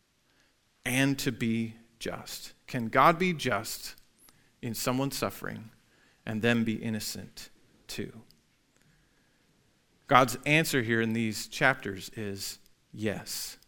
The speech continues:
And God does this by showing Job that he is indeed ruling righteously over all things, right at this very moment.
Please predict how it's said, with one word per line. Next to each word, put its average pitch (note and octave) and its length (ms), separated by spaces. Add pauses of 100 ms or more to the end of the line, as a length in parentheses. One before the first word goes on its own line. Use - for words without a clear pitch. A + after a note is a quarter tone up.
(240)
And C3 140
God A#2+ 320
does E3 320
this B2+ 160
by A#2+ 180
showing C3+ 440
Job A#2 260
that A2+ 140
he C#3+ 220
is D3 300
indeed C3+ 480
ruling B2+ 720
righteously A#2+ 1000 (440)
over A2+ 680 (300)
all G#2 200
things, G#2 640
right B2 500
at G#2+ 280
this A2 500 (380)
very G#2 580 (200)
moment. G2 560